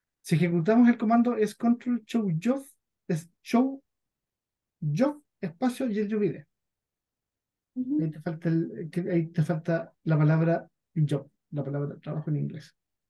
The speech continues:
Speaker 1: Y aquí.
Speaker 2: Acá, job.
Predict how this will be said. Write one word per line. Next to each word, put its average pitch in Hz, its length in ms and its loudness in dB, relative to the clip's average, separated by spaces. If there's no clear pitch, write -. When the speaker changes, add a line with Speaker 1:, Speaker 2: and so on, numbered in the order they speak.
Speaker 1:
Y 160 160 -6
aquí. - 260 -10
Speaker 2:
Acá, 214 400 -8
job. 175 180 -8